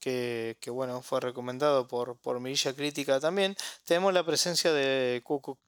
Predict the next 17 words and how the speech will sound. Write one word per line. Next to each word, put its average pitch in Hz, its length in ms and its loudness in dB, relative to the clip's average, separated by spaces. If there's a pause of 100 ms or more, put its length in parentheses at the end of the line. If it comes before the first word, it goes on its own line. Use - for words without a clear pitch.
Klan 202 480 2 (1300)
en 160 120 0
la 156 120 4
sociedad 160 380 2
estadounidense. 120 840 -2 (420)
En 175 80 2
este 180 220 2
caso 196 260 2
nos 143 160 -2
muestra 185 260 0
todos 180 200 2
los 156 120 2
vestigios 156 440 -4
que 175 100 -4
esta 160 340 0
agrupación 139 680 0
dejó 190 460 2